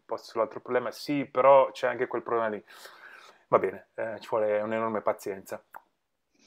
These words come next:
Ehm, da quando siamo centro di recupero per gli animali selvatici abbiamo deciso, mm, o forse ci è capitato e basta,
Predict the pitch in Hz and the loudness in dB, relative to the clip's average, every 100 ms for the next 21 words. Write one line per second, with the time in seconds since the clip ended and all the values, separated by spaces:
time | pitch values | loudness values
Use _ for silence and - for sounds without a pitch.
0 | _ - - 131 131 123 123 120 120 120 | _ -20 4 8 8 6 0 -6 -8 -10
1 | 120 117 135 - 190 - 160 131 165 143 | -10 0 4 6 4 4 2 2 0 0
2 | 127 123 - 113 113 110 123 120 - 117 | 0 0 -2 0 0 -2 -4 -6 -4 -4
3 | 110 110 101 - 110 - 139 131 - 120 | 2 2 2 -4 -14 -8 -4 -2 0 0
4 | 120 139 120 104 104 120 - 143 135 120 | 4 4 4 2 -2 -4 -4 -2 -2 0
5 | 139 143 143 _ _ _ _ 135 123 117 | 0 0 -2 _ _ _ _ -14 -12 -12
6 | 117 139 131 143 143 - 131 123 - - | -6 -2 -2 0 -2 -2 -2 -2 -8 -10
7 | - 123 117 123 131 - 117 107 95 - | -6 -4 -4 0 0 0 2 2 2 -4
8 | - 123 135 | -2 -2 -2